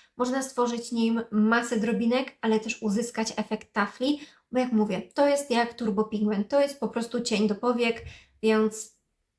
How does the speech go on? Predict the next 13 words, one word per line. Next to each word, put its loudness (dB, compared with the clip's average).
różnie 0
możecie 2
go 2
nałożyć -2
i -2
jako 0
toper, 0
i -6
jako 2
bardzo -2
mocna, -4
intensywna -4
tafla. 0